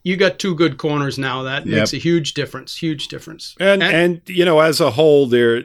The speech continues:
Speaker 3: you know, there's guys that are starting to make plays that we didn't see early. You know, Van Ginkel and, and
Speaker 2: Ogba.
Speaker 3: Roberts and Ogba. Ogba was non-existent early, you know, early
Speaker 2: Yeah.
Speaker 3: on the first couple of games. And, and we saw Shaq Lawson make a big play last week.
Speaker 1: Yeah.
Speaker 3: So,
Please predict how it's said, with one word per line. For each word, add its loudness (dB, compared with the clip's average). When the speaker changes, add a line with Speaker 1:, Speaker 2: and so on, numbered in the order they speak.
Speaker 3:
you -6
know, 0
there's -2
guys -2
that -2
are -2
starting -2
to -6
make -6
plays -2
that -8
we -6
didn't -6
see -4
early. -4
You 0
know, -2
Van -4
Ginkel -4
and, -6
and 0
Speaker 2:
Ogba. 2
Speaker 3:
Roberts 0
and 0
Ogba. 2
Ogba 2
was 0
non-existent -2
early, -4
you -6
know, -2
early -2
Speaker 2:
Yeah. -2
Speaker 3:
on -4
the -6
first -4
couple -4
of -6
games. -6
And, -2
and -2
we 2
saw 2
Shaq 0
Lawson 2
make -2
a -6
big -4
play -4
last -4
week. -6
Speaker 1:
Yeah. -4
Speaker 3:
So, 2